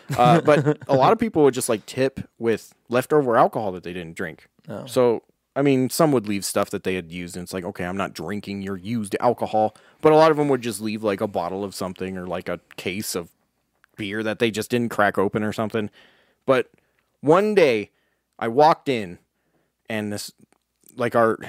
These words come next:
Speaker 1: manager lady was just like, "Can you clean one room, and I will have everybody else do the rest of your rooms for the day?" And I was like,
Speaker 2: No. <laughs>
Speaker 1: "What's wrong with the room?"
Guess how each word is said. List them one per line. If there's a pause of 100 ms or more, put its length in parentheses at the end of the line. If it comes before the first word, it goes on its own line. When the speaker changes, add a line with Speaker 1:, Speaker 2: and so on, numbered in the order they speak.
Speaker 1:
manager
lady
was
just
like, (960)
"Can
you
clean
one
room,
and
I
will
have
everybody
else
do
the
rest
of
your
rooms
for
the
day?" (720)
And
I
was
like, (280)
Speaker 2:
No. (420)
<laughs> (600)
Speaker 1:
"What's
wrong
with
the
room?"